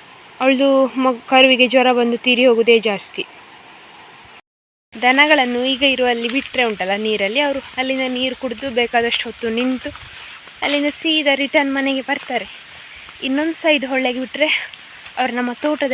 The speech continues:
ಕೆಳಗೆ ಸೈಡಿಗೆ ಹೋಗ್ತಾರೆ. ಅಲ್ಲಿಂದ ಕರ್ಕೊಂಡು ಬರ್ಲಿಕ್ಕೆ ಕಷ್ಟ ಆಗ್ತದೆ ಅಂತೇಳಿ ಇವಾಗ್ಲೇ ಇಲ್ಲಿ ಮಿಡ್ಲಾಗಿ, ಮಿಡ್ಲಿಗೆ ಬಿಟ್ಟದ್ದು ನಾನು. ಹಾಗೆ ಇನ್ನು so-, ತೋಟದ ಸೈಡಲ್ಲಿ ಆಗಿ ಇನ್ನು ಮನೆಗೆ ಬರ್ತಾರೆ. ನಾನು ಮನೆಗೆ ಹೋಗ್ತೇನೆ, ನಾನು ಅಪ್ಪನಿಗೆ ಒಂದು ಚಾ ಎಲ್ಲ ಕೊಡ್ಬೇಕಲ್ಲ.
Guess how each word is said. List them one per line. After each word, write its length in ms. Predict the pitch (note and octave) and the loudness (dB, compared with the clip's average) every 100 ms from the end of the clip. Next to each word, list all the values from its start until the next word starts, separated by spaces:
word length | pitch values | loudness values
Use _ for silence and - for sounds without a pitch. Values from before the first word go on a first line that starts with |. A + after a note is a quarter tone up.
| B3+ | -2
ಕೆಳಗೆ 260 | C4+ C#4 C4 | 0 2 0
ಸೈಡಿಗೆ 360 | - A3+ G#3+ | -4 -4 -4
ಹೋಗ್ತಾರೆ. 420 | C4 C4 - F3+ F#3 | -6 -6 -10 -6 -4
ಅಲ್ಲಿಂದ 340 | G#3+ B3 C4 B3+ | -4 -4 -4 -6
ಕರ್ಕೊಂಡು 340 | A3+ - C4+ B3+ | -8 -6 -6 -4
ಬರ್ಲಿಕ್ಕೆ 320 | A#3 A3 - | -6 -10 -12
ಕಷ್ಟ 240 | A#3+ - - | -12 -10 -10
ಆಗ್ತದೆ 240 | - A3 | -8 -6
ಅಂತೇಳಿ 380 | G#3+ A#3 A#3+ C4+ | -6 -4 -4 -6
ಇವಾಗ್ಲೇ 480 | A#3 A#3 A3 A#3+ A#3 | -6 -6 -4 -2 -2
ಇಲ್ಲಿ 220 | G#3+ G3+ | -2 -4
ಮಿಡ್ಲಾಗಿ, 480 | G#3+ A3+ G3 A3 G3+ - - - - | -6 -6 -2 -2 -2 -8 -20 -14 -4
ಮಿಡ್ಲಿಗೆ 360 | A#3+ A3 A#3 A#3+ | -4 -2 -4 -4
ಬಿಟ್ಟದ್ದು 360 | D4+ E4 A3 | -4 -4 -4
ನಾನು. 180 | F#3+ G3 - - - - - - - - | -8 -12 -16 -18 -20 -20 -20 -20 -10 -4
ಹಾಗೆ 180 | F4+ | 0
ಇನ್ನು 160 | D#4+ D4+ | 2 0
so-, 400 | C#4+ D4 - - | 0 0 0 0
ತೋಟದ 300 | D4 C#4 C4+ C4 - - - - - - - | 0 2 0 0 -4 -10 -20 -20 -20 -10 -2
ಸೈಡಲ್ಲಿ 520 | D4 C#4 C4+ C4 B3+ | 0 2 2 2 2
ಆಗಿ 180 | A#3 B3+ | 2 0
ಇನ್ನು 140 | B3+ | -2
ಮನೆಗೆ 240 | A#3+ A#3 | -2 -4
ಬರ್ತಾರೆ. 420 | A#3 C4 - G3+ - - - - - - - | -4 -6 -8 -12 -12 -14 -20 -20 -20 -14 -6
ನಾನು 160 | B3 A#3 | -4 -2
ಮನೆಗೆ 220 | A#3 B3 | -4 -4
ಹೋಗ್ತೇನೆ, 400 | B3+ - A3 A3 | -6 -8 -6 -4
ನಾನು 220 | A#3+ A#3+ - - - - - - - - | -4 -6 -8 -16 -20 -20 -20 -20 -20 -20
ಅಪ್ಪನಿಗೆ 320 | A3+ B3 B3 | -8 -4 -2
ಒಂದು 140 | A#3+ A#3 | -2 -4
ಚಾ 260 | C4+ B3+ | 0 2
ಎಲ್ಲ 140 | A#3+ A3+ | 2 0
ಕೊಡ್ಬೇಕಲ್ಲ. 540 | C4 G#3+ G3 - | -2 -4 -6 -8